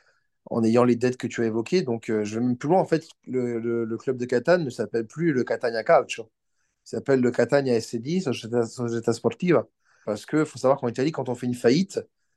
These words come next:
c'est comme à un moment Naples il y a quelques années, en fait, pour récupérer les vraies armoiries du club et le reste,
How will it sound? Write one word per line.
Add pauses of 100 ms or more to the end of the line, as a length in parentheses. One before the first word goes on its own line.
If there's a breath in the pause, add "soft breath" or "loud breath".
(340)
c'est
comme
à
un
moment
Naples
il
y
a
quelques
années,
en
fait,
pour
récupérer
les
vraies
armoiries
du
club
et
le
reste,